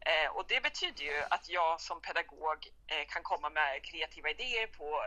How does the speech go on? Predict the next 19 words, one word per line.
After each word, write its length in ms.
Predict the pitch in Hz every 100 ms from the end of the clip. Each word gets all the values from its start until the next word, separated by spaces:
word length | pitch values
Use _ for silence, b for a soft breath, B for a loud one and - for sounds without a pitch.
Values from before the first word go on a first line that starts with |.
| -
och 120 | 160
lösningar 480 | 185 202 - 202 190
på 140 | 170
hur 300 | 165 180 165 170
och 60 |
vad 220 | 165 147
vi 60 | -
ska 160 | - 160
göra. 440 | 156 151 180 233 - B B B B
Och, 380 | - 226 - 233
eh, 300 | 220 202 185 - - 214
en 180 | 202 -
diakon 400 | 196 - 175 165
kan 140 | 170
då 80 | 151
komma 300 | - 156 143
med 160 | 147
mer, 160 | 143 135
liksom, 420 | 131 - 151 -